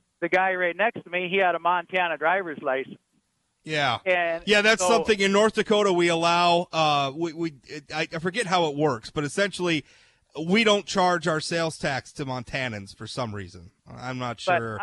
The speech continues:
Speaker 1: okay, and then, uh, on the other part of the state, let's say Minnesota. Now, Minnesota doesn't have tax on clothing.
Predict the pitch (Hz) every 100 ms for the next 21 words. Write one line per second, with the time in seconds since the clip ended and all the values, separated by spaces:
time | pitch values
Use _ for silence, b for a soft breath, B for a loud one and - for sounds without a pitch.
0 | 214 - 180 175 185 202 196 185 180 196
1 | 196 190 190 196 196 - 190 190 175 170
2 | 196 196 180 180 - 185 175 170 180 185
3 | 165 - 240 226 175 170 170 185 185 180
4 | 202 196 170 165 170 160 175 165 - 156
5 | - - 214 214 156